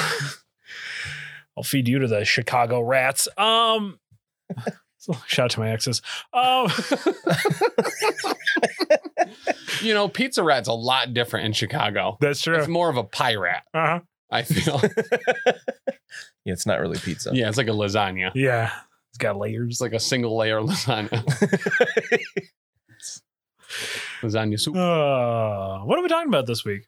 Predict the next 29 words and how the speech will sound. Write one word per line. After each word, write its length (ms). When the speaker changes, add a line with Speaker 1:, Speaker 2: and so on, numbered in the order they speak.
Speaker 1:
So 140
this 240
week, 240
we're 100
gonna 160
talk 220
about 180
Year 120
to 100
Mind's 340
game 380
from 340
this 140
past 340
week 260
on 100
Speaker 2:
Oh, 280
the 80
Speaker 1:
Waited 220
Island 280
of 40
the 60
Speaker 2:
bloodbath. 120
Speaker 1:
Wild, 280
a 380
bloodbath. 540
Speaker 3:
That 400
was 200
Speaker 2:
Bloodbath. 400